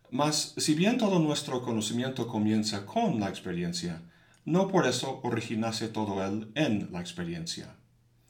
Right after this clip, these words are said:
El sujeto, como la paloma, tiene que aportar algo. Y con esto afirma que tampoco es un mero empirista. Kant supera estas dos grandes tradiciones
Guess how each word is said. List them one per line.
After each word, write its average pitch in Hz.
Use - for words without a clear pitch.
El 107
sujeto, 139
como 175
la 120
paloma, 120
tiene 131
que -
aportar 98
algo. 87
Y 156
con 156
esto 123
afirma 95
que 104
tampoco 101
es 92
un 98
mero 90
empirista. 87
Kant 240
supera 147
estas 104
dos 101
grandes 101
tradiciones 120